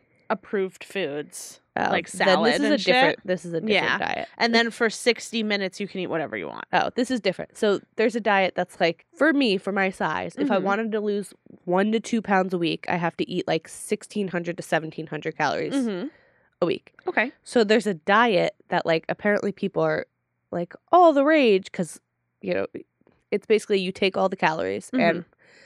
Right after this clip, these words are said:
Speaker 2: the first, like, two days you get eight hours and then it gets to six hours and then four hours and you can eat whatever you want, but you can't eat over that amount of calories, but you
Speaker 1: Mm-hmm.
Speaker 2: can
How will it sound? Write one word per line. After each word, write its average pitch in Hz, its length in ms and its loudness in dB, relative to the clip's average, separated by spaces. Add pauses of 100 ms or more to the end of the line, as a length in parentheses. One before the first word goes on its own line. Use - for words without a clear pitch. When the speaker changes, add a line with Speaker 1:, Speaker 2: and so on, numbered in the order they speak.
(220)
Speaker 2:
the 208 80 0
first, 247 320 4
like, 226 220 0
two 220 180 -2
days 180 480 2
you 180 180 -6
get 160 320 2
eight 165 200 0
hours 185 500 2 (100)
and 185 140 -2
then 170 80 0
it 170 80 -4
gets - 260 -6
to 165 100 2
six - 260 -4
hours 160 280 2
and 160 80 -6
then 147 120 -6
four 160 240 2
hours 175 400 2
and 165 200 -4 (360)
you 214 120 -6
can - 180 -2
eat 254 180 0
whatever 208 420 2
you 269 200 0
want, 202 460 2 (440)
but 190 120 0
you 196 100 -4
can't - 260 0
eat 233 200 -4
over 196 320 2
that 170 260 2 (100)
amount 170 260 -2
of 156 60 -6
calories, 196 540 2
but 233 300 0
you 196 60 -4
Speaker 1:
Mm-hmm. 254 40 -2
Speaker 2:
can 202 140 -6